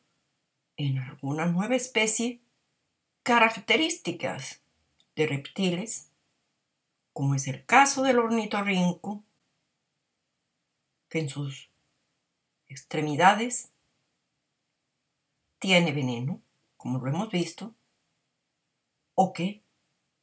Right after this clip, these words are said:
se reproduce por huevos,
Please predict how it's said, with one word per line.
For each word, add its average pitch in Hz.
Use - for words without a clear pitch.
se -
reproduce 170
por 139
huevos, 143